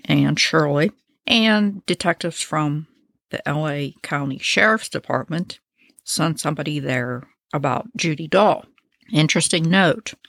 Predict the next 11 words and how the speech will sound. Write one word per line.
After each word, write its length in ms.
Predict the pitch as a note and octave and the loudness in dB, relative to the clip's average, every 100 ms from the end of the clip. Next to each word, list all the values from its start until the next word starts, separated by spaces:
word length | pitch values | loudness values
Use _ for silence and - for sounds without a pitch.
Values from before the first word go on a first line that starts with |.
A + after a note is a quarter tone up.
| - | -4
one 160 | D#3+ | 0
of 140 | E3 D#3 | 0 -2
the 100 | E3 | -6
cops 800 | - F#3+ F3 - - - - - _ - | 2 2 4 0 -4 -6 -6 -12 _ -4
sent 560 | - C#3+ C#3+ - - - _ _ _ _ | 0 2 2 -2 -8 -12 _ _ _ _
was 720 | E3+ D#3 D3+ D3+ C#3+ - - - _ _ _ | -2 0 2 0 -4 -6 -8 -12 _ _ _
a 100 | D#3+ | -2
detective 580 | D3+ - E3 D#3+ E3+ D3+ | -2 0 -2 0 -2 0
named 380 | D#3+ D#3 D3+ - - | 2 2 0 -6 -10
Pierce 440 | - D#3+ D3 - | 0 0 0 -4
Brooks. 640 | - D#3 C#3+ - - - | -2 0 0 0 -6 -6